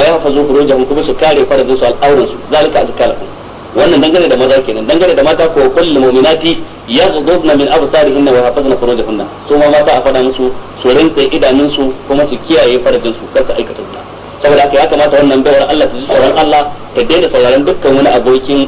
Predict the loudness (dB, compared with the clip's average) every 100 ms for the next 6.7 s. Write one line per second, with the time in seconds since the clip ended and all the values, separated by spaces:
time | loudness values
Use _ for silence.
0 | -2 -2 -2 -4 -2 0 2 2 0 -2
1 | 0 0 -2 -10 -6 0 0 2 2 2
2 | 2 0 0 -2 -2 -2 0 0 2 2
3 | 2 0 0 0 2 2 2 0 0 0
4 | 0 0 0 0 0 2 2 2 2 2
5 | 0 -2 0 2 2 2 0 -2 0 2
6 | 2 2 0 0 -2 -2